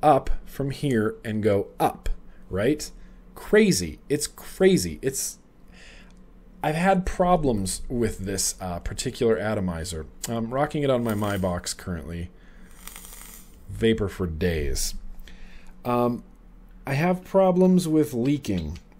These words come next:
um, and that could be just the way that I've built my coils, but if you over drip,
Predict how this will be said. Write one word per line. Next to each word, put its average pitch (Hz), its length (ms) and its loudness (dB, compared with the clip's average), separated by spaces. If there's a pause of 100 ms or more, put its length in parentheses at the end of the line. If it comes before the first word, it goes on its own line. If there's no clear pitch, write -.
um, 120 360 0
and 127 100 -2
that 135 180 -2
could 190 220 0
be 190 140 0
just 160 240 -2
the 156 60 4
way 147 180 8
that 135 160 2
I've 113 160 0
built 135 180 2
my 117 160 -2
coils, 104 960 2 (180)
but 117 520 2 (580)
if - 180 -2
you 143 140 0
over 165 300 4
drip, 131 520 2